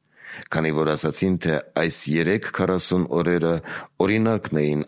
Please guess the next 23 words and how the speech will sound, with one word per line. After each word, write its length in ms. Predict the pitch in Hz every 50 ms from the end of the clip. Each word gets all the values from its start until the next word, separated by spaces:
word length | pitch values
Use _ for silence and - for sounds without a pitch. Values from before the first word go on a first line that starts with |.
| _ _ -
Ադամի 460 | 80 82 73 80 78 78 80 80 80 78
դրախտային 680 | 67 80 78 78 76 - - - 73 71 69 69 71 67
կյանքի, 540 | - 69 69 69 65 - - - 65 62 62 60 58 - _ _ - - - - - - _ _ _ _
կարծում 580 | - 85 85 82 - - - 95 120 135 131
են, 160 | 127 123 120 120
թե 180 | 110 - 117 107 104
քառասուն 600 | - - 95 98 92 98 90 - - 98 101 95
օր 140 | 90 87 82
մնաց 360 | 82 87 85 82 80 76 -
դրախտում, 600 | - 71 80 78 78 76 - - - 78 78 80 80 78 73 - - - - -
իսկ 340 | - 78 80 - - - - -
այնտեղ 560 | - - 85 82 76 71 - 78 82 82 - - - - -
միս 300 | 69 80 85 90 85 -
չէին 420 | - - - 98 110 120 120 104
ուտում, 340 | 82 69 - 69 67 65 64 64 57 - _ _ _ _ _ -
ասում 320 | - - - - 62 60 64
է 60 | 60
Բարսեղը։ 600 | 50 53 60 - - - - 50 50 - - 50 - - _ _ _ _ _ _ _ _ _ _ _ _ _ _ _ _ _ _ _ - - _ _ _ _ -
Եվ 180 | - 78 87 87
այս 140 | 98 98 -
սուրբ 320 | - - - 135 113 -
քառասուն 500 | - 113 113 113 113 107 - - 117 113
օրերին 380 | 110 104 104 95 98 110 120